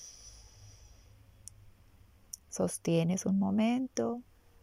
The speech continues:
Voy a cambiar y voy a tapar mi fosa nasal derecha y voy a exhal-, destapo izquierda y exhalo por la izquierda. Vas a inhal-, a inhalar y exhalar solo por la nariz. Aquí mi voz se va a escuchar un poco diferente.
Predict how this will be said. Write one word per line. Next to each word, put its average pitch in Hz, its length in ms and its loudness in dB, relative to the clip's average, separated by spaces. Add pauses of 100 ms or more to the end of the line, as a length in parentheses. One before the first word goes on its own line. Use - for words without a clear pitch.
(480)
Voy 175 220 8
a 151 80 6
cambiar 190 720 2
y 180 120 6
voy 156 300 6
a 165 160 4
tapar - 500 4
mi 180 140 6
fosa - 320 0
nasal 147 460 2
derecha 226 680 2
y 170 120 6
voy 151 220 8
a 139 40 4
exhal-, 156 380 -2
destapo - 520 2
izquierda 226 640 4
y 165 120 2
exhalo 143 340 2
por - 180 -2
la - 80 2
izquierda. - 560 -6 (2750)
Vas 160 200 0
a 175 40 0
inhal-, 175 360 2
a 165 100 2
inhalar 160 380 2
y 170 40 2
exhalar 170 320 -2
solo 262 300 4
por - 180 -2
la 160 100 2
nariz. - 380 -6 (720)
Aquí 180 260 0
mi 175 140 2
voz 247 200 4
se - 120 0
va 170 60 4
a 156 40 2
escuchar - 380 -4
un 175 60 0
poco - 340 -4
diferente. 208 840 0